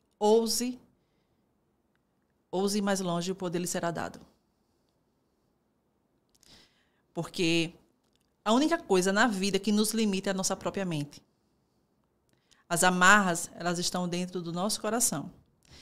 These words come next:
Nós temos o nosso lado luz e o nosso lado sombra. Qual lado a gente tá escolhendo viver todos os dias? Né?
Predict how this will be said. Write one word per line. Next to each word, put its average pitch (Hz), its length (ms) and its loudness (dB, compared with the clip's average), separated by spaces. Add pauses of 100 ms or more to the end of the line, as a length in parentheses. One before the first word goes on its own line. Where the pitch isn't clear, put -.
(460)
Nós 165 240 -2
temos 180 360 0
o - 20 -4
nosso 175 260 -2
lado 170 280 4
luz 220 520 0
e 233 40 -6
o - 20 -4
nosso 202 260 -4
lado 180 200 0
sombra. 156 440 0 (880)
Qual 254 200 0
lado 208 340 4
a 196 40 2
gente 202 200 -4
tá - 80 -4
escolhendo 180 720 -4 (480)
viver 170 360 -2
todos 175 280 -6
os 165 160 -6
dias? 135 360 -4 (840)
Né? 202 280 -8